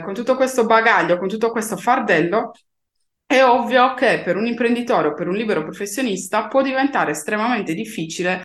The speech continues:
creare la vita che desidera. Se io continuamente mi vergogno del fatto di dover chiedere soldi, e, mm, per chi, eh, non ha questo problema può sembrare una cosa assurda o una banalità, una follia.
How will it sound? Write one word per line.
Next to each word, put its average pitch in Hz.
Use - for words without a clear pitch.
creare 180
la 226
vita 220
che 180
desidera. 160
Se -
io 233
continuamente 185
mi 175
vergogno 175
del 170
fatto 160
di 165
dover 165
chiedere 190
soldi, 180
e, 233
mm, 220
per 240
chi, 277
eh, 185
non 190
ha 262
questo 208
problema 220
può 190
sembrare 185
una 170
cosa 170
assurda 220
o 180
una 175
banalità, 165
una 180
follia. 156